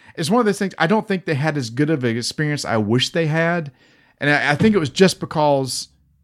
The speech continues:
Joel and I had played, and they were kept going, "I don't understand how you're deducing this. How did you know it was there?" And then you try to walk them through it and stuff. And it's just one of those things. It has to, cl-, even Jamie said,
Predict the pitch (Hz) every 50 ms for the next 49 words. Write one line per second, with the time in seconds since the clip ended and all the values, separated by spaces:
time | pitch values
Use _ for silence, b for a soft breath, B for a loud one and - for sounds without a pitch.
0 | _ - 135 - - 151 147 139 131 127 123 120 113 117 107 107 - 135 131 139
1 | 139 143 143 147 139 139 - _ _ _ _ _ _ _ _ _ _ _ _ _
2 | - 147 151 151 147 151 175 185 - - 220 202 180 196 196 190 190 - 220 247
3 | 294 311 294 277 214 - - 254 247 214 233 240 233 190 208 175 220 226 214 -
4 | 175 156 139 131 - 160 269 311 339 302 226 262 294 285 269 262 254 254 262 233
5 | 208 220 202 170 143 135 151 175 208 208 156 113 95 - - b b b b b
6 | b b b b b 190 226 269 269 240 - - 220 202 180 151 135 147 160 175
7 | 165 - 170 139 123 - - 160 165 180 170 - 147 - - - 165 165 165 -
8 | 190 196 185 - 214 - - 262 262 240 220 202 - 208 185 - - 147 147 170
9 | 208 220 214 - 170 - - - - 247 269 254 269 185 131 131 185 196 180 165
10 | 143 - - 135 117 110 107